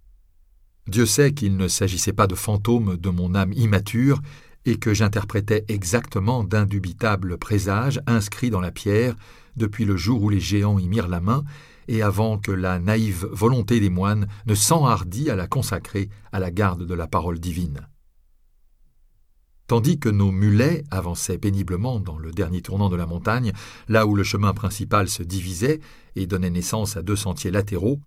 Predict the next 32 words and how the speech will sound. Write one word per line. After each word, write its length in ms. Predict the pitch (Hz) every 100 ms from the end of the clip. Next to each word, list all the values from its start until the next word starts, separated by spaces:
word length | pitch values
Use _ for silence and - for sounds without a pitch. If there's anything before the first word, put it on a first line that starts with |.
| _ _ _ -
mon 140 | 117 113
maître 360 | 131 143 143
s'arrêta 480 | 98 139 104 101 139
quelques 400 | - 151 147 101
instants, 500 | 98 90 - 110 143 - _ -
observant 460 | 110 - 104 101 113
les 80 |
bas-côtés 400 | 85 107 113 104
de 80 | 113
la 120 | 90
route 280 | 82 117 147 - - - _ -
et 100 | 110
la 120 | 90
route, 360 | 73 139 143 - _ _ _ _ _
où 160 | 123 113
une 120 | 104
série 340 | 101 110 120
de 120 | 104 92
pins 280 | - 101
sempervirens 1120 | 92 - 98 90 98 90 92 87 107 131 101 - - - - -
formait 460 | - 104 113 123
sur 260 | 104 98 85
une 100 | 82
brève 220 | 101 107
distance 640 | 87 - - 98 104 101 - - -
un 140 | 107
toit 240 | 104 107 95
naturel 540 | 113 - 92 90 87
blanchi 500 | 82 101 101 - 87
par 120 | 85
la 120 | 85
neige. « 420 | 80 78 69 -